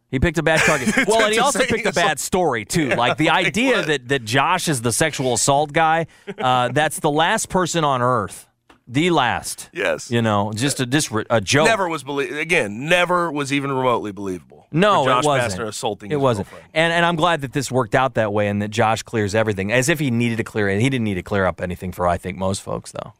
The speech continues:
Speaker 2: Two, two-plus years in prison for it. That's why you don't,
Speaker 1: Good for
Speaker 2: don't
Speaker 1: him.
Speaker 2: go extorting
Speaker 1: Go
Speaker 2: and making stupid,
Speaker 1: Don't,
Speaker 2: stupid
Speaker 1: don't do that.
Speaker 2: stories up about people just
Speaker 1: He
Speaker 2: because you
Speaker 1: deserves
Speaker 2: feel,
Speaker 1: it,
Speaker 2: just,
Speaker 1: too.
Speaker 2: just because you feel as if you can get money out of them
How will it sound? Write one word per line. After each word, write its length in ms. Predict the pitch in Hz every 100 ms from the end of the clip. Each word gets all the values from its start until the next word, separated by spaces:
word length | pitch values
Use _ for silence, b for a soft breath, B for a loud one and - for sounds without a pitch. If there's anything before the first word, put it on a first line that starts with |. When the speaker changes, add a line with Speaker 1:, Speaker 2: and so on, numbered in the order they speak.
| _ -
Speaker 2:
Two, 360 | 139 139 147 _
two-plus 540 | - 160 - 156 143
years 400 | 110 117 120 -
in 100 | 82
prison 340 | - 95 104 87
for 240 | - 69 -
it. 60 | _ _ _ _ _ -
That's 120 | 95
why 120 | 120
you 60 | 127
don't, 220 | 131 135
Speaker 1:
Good 160 | 113 196
for 120 | -
Speaker 2:
don't 120 | 180 233
Speaker 1:
him. 100 | 214
Speaker 2:
go 160 | 95
extorting 560 | 90 - 113 160 208 151
Speaker 1:
Go 60 |
Speaker 2:
and 80 | 131
making 260 | 127 123 110
stupid, 480 | - - 143 135 110 _ _ -
Speaker 1:
Don't, 220 | 151 170
Speaker 2:
stupid 200 | 143 104
Speaker 1:
don't 260 | 151 185
do 200 | 151 202
that. 320 | 190 85 85 - _ _ _
Speaker 2:
stories 560 | - 160 135 127 110
up 160 | 113 101
about 260 | 104 107 -
people 440 | 113 101 95 92 _ -
just 200 | 113 -
Speaker 1:
He 60 |
Speaker 2:
because 100 | 113 180
you 40 |
Speaker 1:
deserves 440 | 269 175 147 185 180
Speaker 2:
feel, 40 |
Speaker 1:
it, 20 | 202
Speaker 2:
just, 180 | 160
Speaker 1:
too. 220 | 151 123 87
Speaker 2:
just 240 | 180 170
because 320 | 156 143 143
you 120 | 117 113
feel 340 | - 120 110
as 180 | 104 101
if 200 | 107 -
you 100 | 104
can 200 | 101 98
get 200 | 113 104
money 320 | 101 107 98
out 200 | 92 92
of 160 | 90 90
them 260 | 92 90